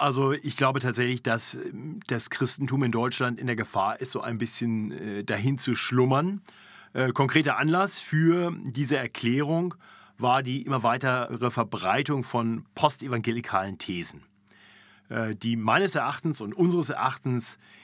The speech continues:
nichts mehr mit dem christlichen Glauben der Bibel zu tun haben. Äh, ganz am Anfang des Nachdenkens, dass so eine Erklärung vielleicht entstehen sollte, stand bei mir persönlich das drüber nachdenken, was Gresham Machen vor ziemlich genau hundert Jahren getan hat, als er ein Buch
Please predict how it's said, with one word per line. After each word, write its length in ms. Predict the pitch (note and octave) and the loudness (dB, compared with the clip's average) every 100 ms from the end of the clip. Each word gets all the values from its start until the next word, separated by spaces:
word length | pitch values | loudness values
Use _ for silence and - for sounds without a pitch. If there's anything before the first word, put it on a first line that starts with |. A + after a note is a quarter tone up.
| - - | -8 2
nichts 320 | D#3 - - | 2 2 0
mehr 100 | C#3 | 2
mit 160 | C3 | 2
dem 160 | B2+ A#2 | 0 0
christlichen 600 | - F3 E3+ D3+ B2+ A#2 | 2 0 0 -4 -2 0
Glauben 520 | A2 A2 A#2+ C#3 C3 | 0 2 2 2 0
der 160 | A#2 G#2 | 0 -2
Bibel 320 | G#2+ A#2 G#2+ | 0 0 0
zu 140 | - | -2
tun 340 | F#2+ A2+ G#2+ E2+ | -6 -2 -2 -4
haben. 220 | - - _ _ _ - _ - _ _ | -14 -20 _ _ _ -20 _ -20 _ _
Äh, 160 | A2 A2+ | -10 -2
ganz 220 | C3+ C#3 | 2 2
am 80 | D3 | 2
Anfang 680 | C#3 D#3+ - E3 D#3 D3+ - | 4 2 4 4 4 -2 -4
des 280 | C3 B2+ A2 | -4 -2 2
Nachdenkens, 1040 | B2 C#3 D3+ - D3 D3 C#3+ C3 - - - | 6 6 4 0 0 -2 -2 -2 -2 -6 -6
dass 200 | A#2+ A#2+ | -4 -2
so 80 | A#2+ | -2
eine 140 | B2+ | -2
Erklärung 400 | A2+ - C3 C#3+ | -2 0 2 2
vielleicht 220 | A#2 A2+ | -2 -4
entstehen 360 | G#2+ G2+ B2+ C3+ | -4 -4 -2 0
sollte, 240 | B2+ A#2+ | 0 0
stand 340 | A2+ A#2+ B2 A#2 - - - - | 2 2 2 -2 -10 -20 -20 -2
bei 160 | A#2 | 4
mir 120 | C3+ | 6
persönlich 520 | D#3 D3+ C3 C#3 C3+ - | 6 4 4 2 0 0
das 160 | A#2+ | -2
drüber 180 | C3 B2 | 0 2
nachdenken, 840 | A#2 G#2+ D3 - C3+ C3 C3+ B2+ A2+ - - - | 2 2 2 -2 -4 -4 -4 -4 -4 -14 -20 -4
was 240 | B2 A#2+ - | 0 0 2
Gresham 340 | D3 C#3 C#3 | 2 2 0
Machen 540 | B2+ D3+ - B2+ G#2 F#2+ | 2 2 0 -2 -4 -4
vor 340 | - A#2 A#2 | 0 0 0
ziemlich 300 | - G#3 A3 | 0 0 2
genau 220 | F3 D#3 | 2 2
hundert 300 | C#3 E3 C3+ | 2 2 0
Jahren 360 | A#2 B2 F3 B2+ | 0 2 2 0
getan 420 | G#2 G#2 F#2+ G2+ | -2 -2 -2 -2
hat, 140 | A2 | -4
als 180 | - A2 | -4 -6
er 80 | B2 | -4
ein 160 | A#2 A2+ | -2 0
Buch 300 | E3+ F3+ | 2 0